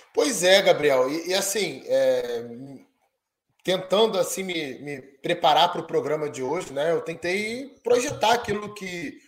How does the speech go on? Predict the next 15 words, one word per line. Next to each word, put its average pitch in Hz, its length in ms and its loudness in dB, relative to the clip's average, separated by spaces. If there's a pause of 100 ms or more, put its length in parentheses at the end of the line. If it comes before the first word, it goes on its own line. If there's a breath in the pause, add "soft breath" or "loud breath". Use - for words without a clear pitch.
(440 soft breath)
pode 208 300 6
acontecer 180 520 -4
dentro 175 320 -2
de 170 120 -8
campo, 175 400 -4
levando 202 360 -2
em 202 40 -12
consideração 202 640 -4
o 208 80 -6
que 214 120 -2
as 214 180 0
equipes 202 360 -12
vêm 190 140 -8
fazendo 180 360 -4
recentemente. 160 800 -4